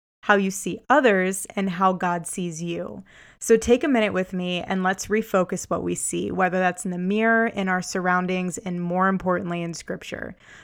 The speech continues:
So first, how you see yourself. A dear friend of mine once told me, "I wish you could see yourself through my eyes."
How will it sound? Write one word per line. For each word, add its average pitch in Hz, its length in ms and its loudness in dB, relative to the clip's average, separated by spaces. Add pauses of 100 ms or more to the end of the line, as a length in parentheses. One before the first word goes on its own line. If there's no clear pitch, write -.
So - 240 2
first, - 640 -2 (380)
how 226 180 8
you 247 160 6
see 226 240 -2
yourself. - 760 -6 (340)
A 202 40 0
dear 226 220 4
friend 190 240 2
of 180 60 0
mine 170 180 2
once 165 240 -4
told 170 180 -8
me, 165 220 -6
"I 185 120 2
wish 180 360 -2
you 196 100 -2
could 196 200 -4
see 170 560 -6 (180)
yourself 170 600 -6
through 170 180 -8
my 69 380 -8
eyes." - 280 -16